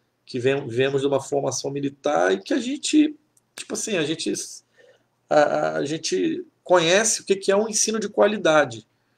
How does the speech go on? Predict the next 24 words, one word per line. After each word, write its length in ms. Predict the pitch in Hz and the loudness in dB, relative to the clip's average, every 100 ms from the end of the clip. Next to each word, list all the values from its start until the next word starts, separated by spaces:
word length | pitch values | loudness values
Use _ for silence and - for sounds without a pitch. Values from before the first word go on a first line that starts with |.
| _ _ _ | _ _ _
Um 100 | 143 | -12
ensino 380 | 147 139 180 175 | -8 -6 -2 0
realmente 480 | 147 185 180 185 - | 4 4 4 -2 0
preocupado 720 | 185 180 160 - 165 180 202 | 0 0 -2 -2 0 -2 -4
com 480 | - 190 196 202 - _ | -4 -2 -2 -4 -10 _
fazer 400 | - 151 131 190 | 0 2 6 6
o 120 | 190 | 10
aluno 440 | 151 131 165 196 | 8 8 2 0
universitário, 960 | 156 143 139 - - 127 156 175 165 139 - - _ | 0 -2 -2 -4 -4 0 2 2 0 -2 -8 -20 _
independente 500 | - - 127 339 - | 0 4 4 4 2
da 120 | - | 6
área 120 | 117 | 6
que 80 | - | 4
seja, 360 | - 160 190 156 | 2 6 6 4
engenharia, 580 | 139 147 127 117 156 156 | -4 -2 0 0 0 0
o 60 | |
que 120 | - | 0
for, 300 | - - 185 | -10 -2 2
realmente 340 | 180 208 220 220 | 4 2 2 -4
aprender. 580 | 220 240 240 175 165 - _ _ _ | -2 -4 4 6 6 2 _ _ _
Não 240 | 156 185 370 | 0 0 0
ficar 260 | - - | -2 -2
fazendo, 720 | 220 202 143 165 170 160 143 - _ _ _ | 2 2 2 0 0 0 0 -4 _ _ _
é, 600 | - 147 143 139 131 123 | -6 0 2 2 0 -2